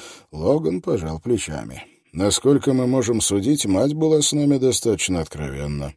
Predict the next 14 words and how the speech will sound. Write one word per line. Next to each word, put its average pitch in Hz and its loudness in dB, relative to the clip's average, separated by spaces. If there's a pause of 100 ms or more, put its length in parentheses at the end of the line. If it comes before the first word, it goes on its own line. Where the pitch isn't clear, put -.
(100)
"Но 120 10
и..." 120 12 (400)
"Не 82 -2
знаю. 90 -4 (380)
Мамаша 123 6
носилась 131 4
с - 0
ребенком, 117 4
как 107 0
будто 117 4
он 113 4
был 104 4
из 98 2
хрусталя. 101 2